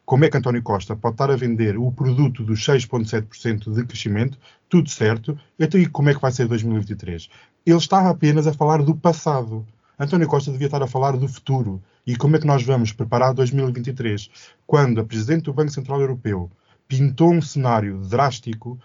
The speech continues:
agressivo e penoso, como é que esta entrevista, que saiu na quinta-feira, pode ter alguma réstia de otimismo?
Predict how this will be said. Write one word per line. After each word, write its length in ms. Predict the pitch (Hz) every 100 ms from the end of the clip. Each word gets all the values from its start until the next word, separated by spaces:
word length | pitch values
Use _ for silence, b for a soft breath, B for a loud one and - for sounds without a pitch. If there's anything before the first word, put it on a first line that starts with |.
| b -
agressivo 800 | 156 143 131 - 135 120 107 131
e 80 | 151
penoso, 680 | 147 131 120 110 110 131 - b b
como 180 | 139 147
é 60 |
que 100 | 143
esta 180 | 156 147
entrevista, 720 | 143 135 120 120 110 117 117 120 b b
que 80 |
saiu 160 | 143 135
na 100 | 127
quinta-feira, 800 | 127 127 123 117 113 110 113 123 b b b
pode 180 | 143 139
ter 120 | 143
alguma 320 | 135 131 135
réstia 400 | 123 127 127 127
de 380 | 120 117 123 123
otimismo? 800 | 120 120 117 113 120 117 95 95